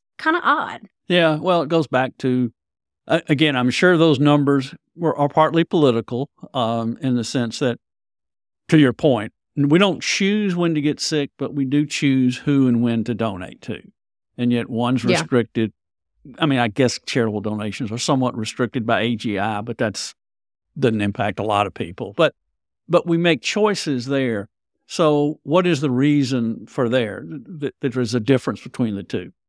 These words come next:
Speaker 2: It's either the scoring and monetary, or it's political. You know, the lobby, I guess, of the churches is stronger than the medical profession. So they get a hundred percent of their, you know,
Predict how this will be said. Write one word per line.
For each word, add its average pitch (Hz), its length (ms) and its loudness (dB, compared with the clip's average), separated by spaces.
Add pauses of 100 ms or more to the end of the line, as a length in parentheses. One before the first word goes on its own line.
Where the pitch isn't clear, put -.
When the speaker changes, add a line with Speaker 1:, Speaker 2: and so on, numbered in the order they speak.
(120)
Speaker 2:
It's 139 220 0
either 160 400 0 (800)
the 151 80 0
scoring 139 580 2
and 127 100 -2
monetary, 123 800 0 (380)
or 190 140 4
it's 214 120 0
political. 214 720 -4 (100)
You 127 140 -4
know, 117 120 -4
the 123 140 -2
lobby, 139 520 -2
I 117 100 -8
guess, 123 260 -2
of 123 140 -4
the 123 160 -4 (320)
churches 151 420 0
is 135 120 -2
stronger 143 460 0
than 151 140 0
the 156 60 2
medical 160 380 2
profession. 101 560 -4
So 107 260 -6 (460)
they 143 160 2
get 139 160 0
a 120 80 -2
hundred 127 340 2
percent 131 400 -2
of 120 100 -2
their, 127 460 -2 (140)
you 139 100 0
know, 110 300 -4